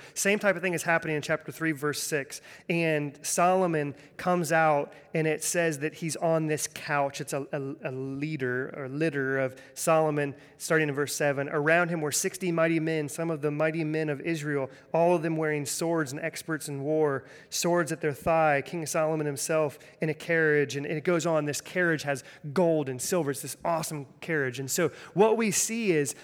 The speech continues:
he's coming out to get ready to get married, and he's with him is, like, sixty men with swords. And so he's coming to stand here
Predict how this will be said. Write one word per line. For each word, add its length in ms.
he's 300
coming 320
out 240
to 80
get 160
ready 180
to 60
get 160
married, 260
and 100
he's 200
with 400
him 120
is, 140
like, 180
sixty 520
men 280
with 140
swords. 540
And 100
so 160
he's 200
coming 300
to 140
stand 460
here 260